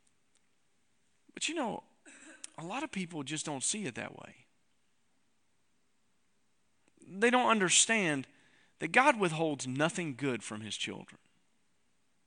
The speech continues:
So when the scripture is given to us and it's this fence around our lives, it's to hem us in a little bit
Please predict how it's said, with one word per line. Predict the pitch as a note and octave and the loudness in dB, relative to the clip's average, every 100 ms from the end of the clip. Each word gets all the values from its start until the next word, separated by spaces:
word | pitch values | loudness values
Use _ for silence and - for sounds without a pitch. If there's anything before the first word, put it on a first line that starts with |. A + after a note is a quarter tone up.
| _ _ _ _ _ _ _ _ _ _ | _ _ _ _ _ _ _ _ _ _
So | - A#3+ | -6 0
when | C4 | 4
the | A#3+ | 4
scripture | - F4 - A#3+ | 4 2 0 0
is | D#3 | 0
given | B2 G3 A3 D#3+ | 4 4 4 0
to | D#3+ | 0
us | C#3+ D#3+ | 0 0
and | D#3 | -2
it's | - | -2
this | E3 - - - - | -2 -2 -8 -20 -18
fence | - C4 C#4+ - | 2 4 6 4
around | G3 F#3+ F3+ | 4 4 6
our | D#3 C#3+ | 6 6
lives, | D#3+ D3+ B2+ - - _ _ _ _ _ _ _ - | 4 4 4 0 -12 _ _ _ _ _ _ _ -4
it's | - A3+ - | -2 -2 2
to | G3 | 2
hem | E3 C#4 A3 | 4 4 4
us | - | 2
in | C4+ | 2
a | F#3+ | 2
little | D3 B2 | 2 0
bit | A2+ G#2 F2+ | -2 -4 -6